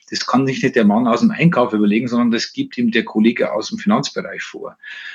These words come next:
Das heißt, dieser Kollege aus dem Finanz-, Finanzbereich hat dann quasi diese Rolle des Functional Data Coordinators für den Finanzbereich. Was ich damit sagen will, wir haben versucht, dieses Zusammenwirken der verschiedenen Bereiche, um quasi dann Datenobjekte zu managen,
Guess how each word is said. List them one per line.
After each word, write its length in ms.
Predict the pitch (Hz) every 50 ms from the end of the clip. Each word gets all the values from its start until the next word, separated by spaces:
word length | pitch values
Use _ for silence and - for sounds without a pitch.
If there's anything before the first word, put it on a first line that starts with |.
| - - - -
Das 180 | - - 101 98
heißt, 220 | 110 113 - -
dieser 420 | - 113 104 107 104 98 95 - - -
Kollege 340 | - - 104 107 113 113 113 104
aus 60 | 104
dem 100 | - 95
Finanz-, 340 | - 104 107 135 147 - -
Finanzbereich 460 | - 95 104 131 - - - 156 117
hat 100 | 120 113
dann 140 | - 113 107
quasi 260 | 104 101 113 113 110
diese 320 | 110 113 104 113 107 98 92
Rolle 300 | 95 107 127 135 131 107
des 200 | 107 85 - -
Functional 720 | - - 95 98 131 - - - - 147 139 131 110 104
Data 260 | 117 113 123 135 139
Coordinators 500 | 135 - 123 123 117 117 113 117 113 -
für 120 | - 104
den 140 | 113 110 -
Finanzbereich. 840 | - 98 85 85 - - - - - - - - - - - - _ _ _ _ _ _ _ _ _ _ _ _ - -
Was 120 | 107 110
ich 80 | 113 107
damit 220 | 113 110 104 98
sagen 340 | - 113 104 131 156 165 147
will, 260 | 143 147 156 165 170 - - - - - - _ _ -
wir 80 | 110
haben 80 | 123 117
versucht, 360 | - 107 - 139 151 156 -
dieses 260 | 131 107 110 98 -
Zusammenwirken 800 | - - 98 - - 113 165 202 190 147 123 117 113 107 - 104
der 80 | 95 95
verschiedenen 500 | - 107 101 - - 127 120 120 113 104
Bereiche, 640 | 104 95 85 - - 160 156 - 139 107 95 -
um 300 | - - 127 127 127 117
quasi 420 | 110 - 95 92 107 101 104 104 98
dann 320 | 101 98 101 98 92 85
Datenobjekte 1120 | 87 82 92 117 135 - 131 113 101 98 95 - 101 110 113 - _ 117 104 95 85 - - _ _ _
zu 140 | - 120 104
managen, 760 | 98 104 123 139 147 139 135 - - 120 117 107 - -